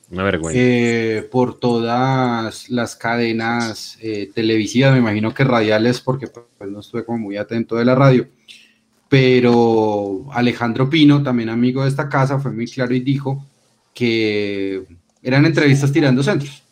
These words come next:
Speaker 2: entrevistas únicamente como a medida, a hechura del traje de la Federación Colombiana, que es no admitir ningún tipo de,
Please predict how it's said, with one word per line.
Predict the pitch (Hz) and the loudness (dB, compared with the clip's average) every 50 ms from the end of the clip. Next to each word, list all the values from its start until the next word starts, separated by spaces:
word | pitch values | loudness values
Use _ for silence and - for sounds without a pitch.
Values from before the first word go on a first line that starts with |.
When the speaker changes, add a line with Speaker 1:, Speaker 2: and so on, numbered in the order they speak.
| _ _ | _ _
Speaker 2:
entrevistas | 120 120 - 123 123 127 127 127 151 143 | -10 -8 -4 -2 0 0 0 0 -2 -4
únicamente | 147 156 156 147 143 165 151 135 120 113 - - 139 | -4 -4 -4 -4 -4 -2 0 0 0 -2 -2 -6 -6
como | 147 147 147 139 123 107 - - _ _ _ _ _ _ _ _ _ _ _ | -6 -4 -2 -2 -2 -2 -4 -8 _ _ _ _ _ _ _ _ _ _ _
a | 117 120 | -4 -2
medida, | 120 120 117 123 131 139 143 147 151 156 165 160 143 127 117 | 0 2 2 4 6 6 6 6 6 4 4 4 2 2 0
a | 120 117 | 0 -2
hechura | 110 - - - 151 143 139 139 143 | -4 -4 0 4 4 6 6 6 4
del | 151 151 143 143 | 2 2 -2 -2
traje | 139 131 120 117 113 120 127 131 131 135 135 | -2 -4 -4 -4 -4 -4 -4 -4 -4 -6 -8
de | 131 139 135 | -8 -8 -8
la | 127 123 | -8 -8
Federación | - - 120 117 117 113 110 107 - 113 110 | -10 -10 -12 -12 -12 -12 -14 -16 -16 -18 -14
Colombiana, | - 139 160 165 143 131 143 180 208 214 | -8 -6 -6 -4 -4 -4 -6 -6 -8 -10
que | - - 147 127 120 | -10 -6 -4 -2 -2
es | 120 117 120 | -2 -2 -2
no | 127 | 0
admitir | 127 127 127 127 - 143 135 135 | 0 0 0 0 -2 -4 -2 -2
ningún | 135 135 131 131 131 127 | 0 0 0 0 -2 -2
tipo | 131 131 127 131 - 127 127 127 | -2 -2 -4 -4 -2 -2 -2 0
de, | 123 113 107 104 | -2 -2 -6 -10